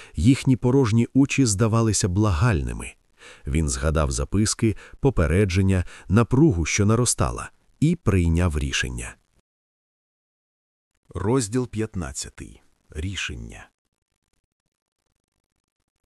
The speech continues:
Сліпуче світло хлинуло хвилями, заповнюючи залу енергією, що пульсувала в такт оглушливому гудінню.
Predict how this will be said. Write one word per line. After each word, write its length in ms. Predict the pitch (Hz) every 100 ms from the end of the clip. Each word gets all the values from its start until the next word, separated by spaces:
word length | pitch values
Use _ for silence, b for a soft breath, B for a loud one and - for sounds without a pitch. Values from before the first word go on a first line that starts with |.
| _ _ _ _ _ -
Сліпуче 580 | - 117 - 190 151
світло 480 | 143 - 180 - 104
хлинуло 560 | - - 117 120 110 104
хвилями, 580 | - 90 214 143 85 73
заповнюючи 800 | 82 95 110 95 90 87 104
залу 300 | 85 98 95 -
енергією, 760 | 92 95 143 87 78 69 62 57
що 280 | - 117
пульсувала 680 | 90 107 90 - 98 147 143
в 100 | 95
такт 400 | - 110 107 - -
оглушливому 760 | 87 85 95 - 95 92 95
гудінню. 580 | 82 95 76 60 -